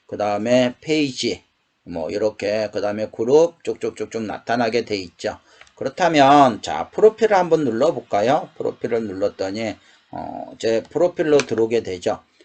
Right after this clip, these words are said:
프로필에 보시면 뭐 꼴짱 김용군에서, 어, 이 글자는 백한 자입니다. 이따가 뭐 강의안을 보고도 세부적인, 어, 내용은 설명을 하도록 하겠습니다. 뭐 스토리에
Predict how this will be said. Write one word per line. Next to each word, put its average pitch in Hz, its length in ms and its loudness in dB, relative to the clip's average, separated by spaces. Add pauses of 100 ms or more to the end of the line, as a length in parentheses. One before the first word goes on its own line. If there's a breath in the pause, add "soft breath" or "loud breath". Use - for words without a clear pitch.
(180 soft breath)
프로필에 123 480 0
보시면 120 680 0
뭐 90 380 -4
꼴짱 113 440 -4
김용군에서, 107 840 -4 (320 soft breath)
어, 80 240 -10
이 120 200 -6
글자는 147 760 6
백한 156 380 0
자입니다. 120 680 2
이따가 101 380 -4
뭐 95 380 -4 (280)
강의안을 120 520 0
보고도 110 440 -2
세부적인, 120 1120 -4
어, 50 40 -12 (1400)
내용은 110 380 -4
설명을 135 440 -2
하도록 139 300 0
하겠습니다. 107 760 -4
뭐 90 140 -4
스토리에 110 600 -2